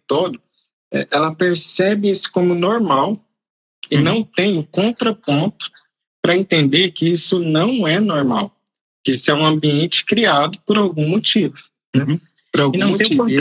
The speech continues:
Speaker 1: esse
Speaker 2: contraponto
Speaker 1: motivo
Speaker 2: de alguém que esteja criando conexão com aquela pessoa. Porque geralmente quando vai, alguém vai falar pra um familiar que tá bebendo demais,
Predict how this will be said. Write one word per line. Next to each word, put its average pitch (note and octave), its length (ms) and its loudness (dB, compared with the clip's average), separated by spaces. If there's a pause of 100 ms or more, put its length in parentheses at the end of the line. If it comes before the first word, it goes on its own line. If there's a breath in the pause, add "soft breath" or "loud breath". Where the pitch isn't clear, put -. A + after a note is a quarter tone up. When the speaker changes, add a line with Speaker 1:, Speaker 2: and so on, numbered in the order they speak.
Speaker 1:
esse - 140 -2
Speaker 2:
contraponto E3+ 160 2
Speaker 1:
motivo D#3 420 0 (300)
Speaker 2:
de D#3 100 4
alguém E3+ 600 0
que - 160 -6
esteja F#3 440 -2
criando G3 400 -2
conexão A#3+ 520 -2
com F3 80 -4
aquela D#3+ 180 0
pessoa. C3 400 -2 (400)
Porque E3+ 100 0
geralmente A3 380 0
quando F#3 220 -2
vai, E3 200 0
alguém D3 400 -2
vai D#3 120 0
falar D3+ 240 -2
pra D#3 100 -2
um D3+ 40 2
familiar C#3+ 360 0
que - 80 -20
tá C#3 60 -4
bebendo - 260 -2
demais, D#3 560 -4